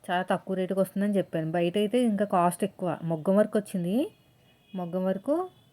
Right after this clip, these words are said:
యోక్ పార్ట్ కొంచెం హైట్ పెరిగింది, అంటే నా హైట్‌కి తగ్గట్లేదు. అలాగే ఉంటాయంట రెడీమేడ్లు అన్నీ, అలాగే ఉంటాయంట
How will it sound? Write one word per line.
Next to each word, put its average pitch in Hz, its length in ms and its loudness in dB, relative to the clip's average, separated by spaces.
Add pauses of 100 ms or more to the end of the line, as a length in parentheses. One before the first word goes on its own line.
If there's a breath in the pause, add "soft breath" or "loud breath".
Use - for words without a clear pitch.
(200)
యోక్ 196 300 0
పార్ట్ 240 160 0
కొంచెం 226 360 0
హైట్ 185 380 0
పెరిగింది, 190 440 0
అంటే 170 260 -2
నా 196 320 0
హైట్‌కి 196 360 0
తగ్గట్లేదు. 196 520 0
అలాగే 190 320 2
ఉంటాయంట 214 400 2
రెడీమేడ్లు 175 520 0
అన్నీ, 175 180 0
అలాగే 175 300 -2
ఉంటాయంట 170 680 -4